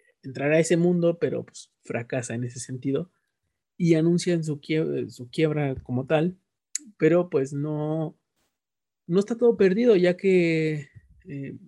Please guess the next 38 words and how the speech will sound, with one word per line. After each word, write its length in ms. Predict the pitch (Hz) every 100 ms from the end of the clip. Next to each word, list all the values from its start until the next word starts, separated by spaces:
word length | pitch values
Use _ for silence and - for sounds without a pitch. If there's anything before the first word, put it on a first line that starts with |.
| _
en 140 | 139
ese 200 | 160 175
mismo 360 | 190 190 180 160
año, 380 | 147 170 202 233 _ _ _ _ _ -
eh, 380 | 143 135 135 135
una 220 | 139 151
empresa, 720 | 156 156 160 160 170 170 -
eh, 140 | 123 117
que 120 | 123
se 100 | 127
llama 280 | 123 131 135
Worldwide, 580 | 156 123 131 135 139 - _ _ _ _ _
eh, 240 | 123 123 123
que 180 | 120 123
tiene 200 | 131 135
una 140 | 131
sede 220 | 127 135
en 100 | 131
Minnesota, 640 | 135 113 120 127 160 175 - _ _
la 200 | - 143
compra 460 | 139 160 165 180 208 _
para 240 | 139 131
que 100 | 127
sigan 380 | - 143 151 147
produciendo 760 | - 135 123 - 135 135 135
su 160 | 139 139
producto, 600 | 143 139 147 147 180 202 _ _ _ _
pero 220 | - 190 190
ya 180 | 170
oficialmente 720 | 160 170 - 160 151 147 151
hasta 220 | 151 - 113
el 100 | 123
dos 180 | 117
mil 140 | 135 139
ocho 340 | 139 - 151
dejan 320 | 135 120 131
de 80 | 127
producirlo. 600 | - 135 156 240 220 117